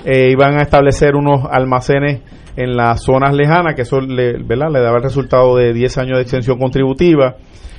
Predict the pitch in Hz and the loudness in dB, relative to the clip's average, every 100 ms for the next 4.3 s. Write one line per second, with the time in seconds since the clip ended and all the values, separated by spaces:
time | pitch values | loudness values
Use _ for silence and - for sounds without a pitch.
0 | - - 131 127 120 120 120 - 135 131 | -10 -2 2 2 2 2 0 2 2 4
1 | 143 165 185 190 - 131 147 151 151 151 | 4 4 4 -2 -6 -2 0 2 2 2
2 | 131 131 143 147 156 156 139 127 120 113 | 0 2 -2 0 0 2 0 2 2 2
3 | 110 120 139 139 143 135 135 135 135 147 | 2 2 2 2 2 2 2 0 0 0
4 | 156 139 123 | 0 0 0